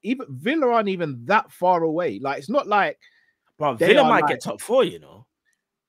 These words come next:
Speaker 1: As of right now, they will, 'cause Man, Man United are eleven points behind Aston Villa.
Speaker 2: Yeah, Man,
Speaker 1: And
Speaker 2: if
Speaker 1: they're
Speaker 2: Man,
Speaker 1: six.
Speaker 2: so, so
Speaker 1: It's only
Speaker 2: if Man
Speaker 1: Spurs that
Speaker 2: United
Speaker 1: can
Speaker 2: would have
Speaker 1: really fight.
Speaker 2: won, yeah, if they would have won, Man United wouldn't they have been
Speaker 1: They'd have
Speaker 2: three
Speaker 1: been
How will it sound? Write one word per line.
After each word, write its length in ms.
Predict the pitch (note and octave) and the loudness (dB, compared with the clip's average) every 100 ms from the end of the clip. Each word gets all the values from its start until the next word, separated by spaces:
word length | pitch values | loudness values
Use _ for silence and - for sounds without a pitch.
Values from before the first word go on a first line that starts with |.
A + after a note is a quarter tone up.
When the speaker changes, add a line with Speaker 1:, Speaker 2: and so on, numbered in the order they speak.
| _ _ _ _ | _ _ _ _
Speaker 1:
As 180 | - G#3 | -2 0
of 140 | A3+ E3+ | 0 0
right 200 | A#3 D3 | 0 0
now, 240 | F#3 D#4+ | -2 -2
they 160 | A3+ B2 | -4 -4
will, 240 | A2+ D#3+ | -4 -6
'cause 220 | - C#3 | -6 -8
Man, 240 | D#3 A3 G#3 D#3+ | -4 -4 -6 -6
Man 200 | F#3+ A#3+ | -6 -4
United 520 | F3+ G3 B3+ E3 C3+ | -2 0 0 -2 -4
are 160 | C3 B2+ | -2 -4
eleven 400 | C3 F3+ F3+ E3 | -2 -4 -4 -8
points 300 | - F3 C#3 | -6 -8 -8
behind 420 | D3+ D#3+ F3 D#3+ | -10 -8 -6 -6
Aston 300 | E3 - D#3+ | -8 -10 -10
Villa. 220 | C#4 A3 | -8 -6
Speaker 2:
Yeah, 220 | C3+ C3 | -4 -4
Man, 320 | G#2+ D3 F3 E3 | -2 0 0 -2
Speaker 1:
And 40 | |
Speaker 2:
if 60 | D#3+ | -2
Speaker 1:
they're 100 | G3 | 2
Speaker 2:
Man, 140 | G3+ - | 2 2
Speaker 1:
six. 400 | G#3 F3 - D3 | -4 -6 -8 -6
Speaker 2:
so, 240 | F#3+ D#3+ | -4 -4
so 60 | D3+ _ _ _ _ _ _ | -6 _ _ _ _ _ _
Speaker 1:
It's 140 | - F#3+ | -6 -2
only 160 | A3 | 0
Speaker 2:
if 120 | G3+ - | -2 2
Man 140 | A#3 | 4
Speaker 1:
Spurs 100 | C4+ | 4
that 60 | C4+ | 2
Speaker 2:
United 160 | G3+ | 0
Speaker 1:
can 80 | F#3 | -2
Speaker 2:
would 120 | F#3+ | -2
have 80 | F#3 | -2
Speaker 1:
really 20 | |
fight. 100 | F3+ F3+ A#2+ | -2 -4 -6
Speaker 2:
won, 160 | C#3 - _ _ _ _ _ | -14 -20 _ _ _ _ _
yeah, 380 | G#2+ C#3+ C#3+ G2+ _ _ | -6 -2 -2 -4 _ _
if 140 | - A#2+ | -20 -6
they 100 | F#3 | -4
would 140 | G#3 | -2
have 100 | G3+ | -4
won, 180 | G3+ F#3 | -4 -4
Man 120 | F3 | -4
United 340 | E3+ F3+ C3+ A#2+ | -4 -6 -6 -8
wouldn't 160 | D3+ D#3 | -10 -8
they 80 | |
have 140 | D#3+ D3 | -8 -8
been 420 | D#3 D3+ D3+ D3 _ _ _ _ _ _ _ - - | -10 -10 -12 -18 _ _ _ _ _ _ _ -20 -6
Speaker 1:
They'd 100 | C#3+ | -4
have 80 | |
Speaker 2:
three 220 | D#3 F#3+ | 0 -2
Speaker 1:
been 40 | F#3 | -2